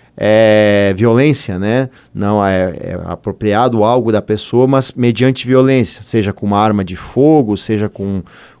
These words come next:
com a questão de faca, enfim. Então nós tivemos esses números expressivos aí no que tange ao tráfico e ao roubo. Só, só no furto, pra também dar continuidade a essas informações, nós tivemos trinta e duas prisões por furto.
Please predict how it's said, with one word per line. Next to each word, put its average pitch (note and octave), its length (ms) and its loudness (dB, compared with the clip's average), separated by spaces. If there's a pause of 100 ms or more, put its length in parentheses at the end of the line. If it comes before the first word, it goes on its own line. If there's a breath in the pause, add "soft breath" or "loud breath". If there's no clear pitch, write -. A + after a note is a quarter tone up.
com F#2+ 400 -6
a F#2+ 120 -2
questão G#2 400 -4
de F2 120 -8
faca, - 520 -2
enfim. A#2 400 -2 (480 soft breath)
Então F#2+ 260 -8
nós A#2+ 160 -4
tivemos A#2 360 -4
esses A2 240 -12
números A#2 300 0
expressivos A#2 720 -2
aí C3 240 2 (280 loud breath)
no G2+ 80 -8
que - 120 -12
tange A#2+ 260 2
ao A2 80 2
tráfico C#3 540 -2
e C3 80 2
ao C3+ 120 4
roubo. A#2 460 0 (400 soft breath)
Só, F#3 260 -2 (100)
só D#3+ 200 0
no C3+ 100 2
furto, G3 540 -2
pra A#2 140 -4
também B2 500 0 (100)
dar A#2+ 160 0
continuidade A#2+ 600 -2
a C3 40 0
essas G#2+ 160 -8
informações, A2+ 600 -2
nós B2+ 100 -2
tivemos C#3 300 -2
trinta G3 380 0
e F3+ 80 2
duas F3+ 260 0
prisões D#3 480 -2
por F#3 140 -6
furto. - 520 -2